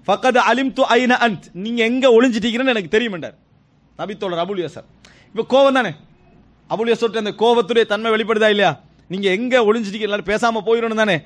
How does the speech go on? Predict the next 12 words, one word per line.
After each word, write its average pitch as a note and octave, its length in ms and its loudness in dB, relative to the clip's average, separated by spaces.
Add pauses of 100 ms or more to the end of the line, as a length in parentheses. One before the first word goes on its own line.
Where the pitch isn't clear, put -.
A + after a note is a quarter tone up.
(340)
நம்ம G3+ 160 0
அப்படி G#3 160 0
செய்வோம் A3 200 2
என்ன? F3+ 140 -4
சரி, D#3+ 300 -6 (180)
அந்த C3 200 -6
ஆள் C#3+ 80 -2
தான் D#3+ 140 -2
ஒளிஞ்சிட்டா, D#3 320 -4
நம்ம F#3 300 -4
போயிடுவோம்னு G#3 340 2
வைங்களேன். A3 260 0